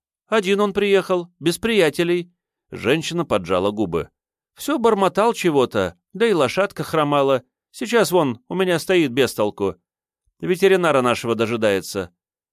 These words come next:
«Под ночь, говоришь, приехал?» задумчиво сказал Бейлин, спрашивая скорее себя, чем собеседницу. «И лошадь хромая.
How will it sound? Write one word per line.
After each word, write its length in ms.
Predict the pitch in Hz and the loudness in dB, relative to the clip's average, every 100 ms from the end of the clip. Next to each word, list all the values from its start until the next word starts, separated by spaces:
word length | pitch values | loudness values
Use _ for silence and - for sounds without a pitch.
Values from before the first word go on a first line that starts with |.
| _ _ _ _ _ _ | _ _ _ _ _ _
«Под 180 | - 76 | -6 -2
ночь, 240 | 120 135 | -2 -2
говоришь, 320 | 110 104 95 | 0 0 0
приехал?» 580 | - 90 80 78 80 71 _ _ _ - | -4 -2 -2 -4 -8 -10 _ _ _ -12
задумчиво 640 | 87 104 104 104 110 98 | -4 -2 -2 -6 -4 -4
сказал 360 | - 92 87 82 | -4 -4 -4 -4
Бейлин, 460 | 104 143 151 143 - _ | -2 -2 -2 -4 -10 _
спрашивая 600 | - - 104 113 - 104 101 | -18 -4 0 0 0 -2 -2
скорее 380 | - 101 95 | -2 -2 0
себя, 460 | 87 87 78 98 123 _ _ | -2 -8 -2 0 -2 _ _
чем 220 | - 104 101 | -8 -6 -4
собеседницу. 880 | 104 101 - 92 78 73 - 71 - _ _ _ _ - | -4 -4 -2 -4 -4 -10 -10 -10 -12 _ _ _ _ -6
«И 120 | 101 | -2
лошадь 400 | 139 113 - 98 | 0 0 -2 -8
хромая. 640 | - 98 95 90 85 80 | -4 -4 -2 -2 -4 -6